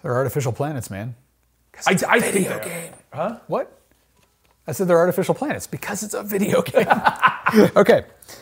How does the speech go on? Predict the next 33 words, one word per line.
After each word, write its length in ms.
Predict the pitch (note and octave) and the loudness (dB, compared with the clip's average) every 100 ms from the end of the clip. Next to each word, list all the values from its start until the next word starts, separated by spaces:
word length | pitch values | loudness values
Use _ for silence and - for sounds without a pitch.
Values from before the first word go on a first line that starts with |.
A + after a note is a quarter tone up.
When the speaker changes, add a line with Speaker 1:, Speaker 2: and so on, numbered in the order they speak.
| - - | -12 4
Speaker 1:
Uh, 560 | E3 E3 D#3 D3+ C#3+ - | 8 10 10 10 6 4
<clears throat> 120 | - F3+ | 2 4
where 100 | F#3+ | 6
was 200 | E3 C3 | 6 4
I? 120 | G2 - - - | 0 -6 -20 0
Another 240 | E3+ A3+ G#3+ | 6 8 8
fact. 400 | F3+ C3 - C#3+ | 6 2 0 0
The 100 | D#3 | 2
moon 200 | G3 G#3 | 4 2
is 160 | - | 0
tidally 640 | - - E3+ F3+ F#3 F3 E3 | -2 -6 -2 2 2 2 2
locked. 480 | B2+ G#2+ - - _ _ _ _ _ _ _ _ _ _ D3 | 0 -4 -10 -20 _ _ _ _ _ _ _ _ _ _ 0
Speaker 2:
Okay. 140 | E3 | 4
Speaker 1:
Meaning 200 | D#3 D3 | 4 4
that 160 | D3+ D3 | 2 2
we 160 | F#3 | 0
have 300 | - G#3 G3+ | 0 2 2
a, 160 | E3+ D#3+ | 2 0
quote, 340 | D#3 E3 D3 B2+ | -2 0 0 0
"dark 200 | C#3+ C#3+ | 0 0
side 160 | D3+ | 0
of 100 | C#3+ | 0
the 60 | C#3+ | -2
moon" 120 | C#3 | -6
or 60 | C3 | -4
"far 180 | C3+ B2 | -4 -4
side 160 | B2 | -6
of 60 | C#3+ | -6
the 60 | B3+ | -4
moon" 140 | G#3 | -4
because 280 | D#3+ D#3 B2+ | -4 -4 -4
the 80 | C3+ | -6
moon's, 420 | E3+ A3 G#3+ | -4 -4 -4